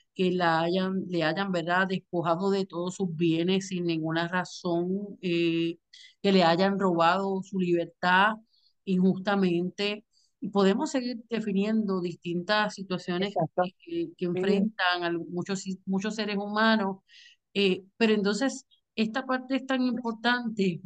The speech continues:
Speaker 1: porque es un peso que muchas veces cargamos hasta el final de nuestros días, que es un peso cada vez más fuerte y hasta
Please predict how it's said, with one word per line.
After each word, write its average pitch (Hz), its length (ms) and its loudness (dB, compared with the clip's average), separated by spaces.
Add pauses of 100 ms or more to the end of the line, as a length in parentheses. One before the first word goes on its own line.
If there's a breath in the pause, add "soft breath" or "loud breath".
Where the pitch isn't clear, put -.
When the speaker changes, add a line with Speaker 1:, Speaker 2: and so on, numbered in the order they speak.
(160)
Speaker 1:
porque 180 760 2
es 202 100 0
un 226 300 0
peso 226 680 -4
que 214 80 -6
muchas 190 300 -2
veces 220 340 -4
cargamos 214 540 -2
hasta 202 220 -6
el - 80 -16
final 165 320 -2
de 185 140 0
nuestros 220 500 -4
días, 214 400 2 (600 loud breath)
que 202 80 -2
es 185 40 0
un 226 220 4
peso 254 380 2
cada 190 260 2
vez 202 180 -2
más 214 480 -2
fuerte 220 540 -4 (460)
y 220 140 2
hasta 196 440 0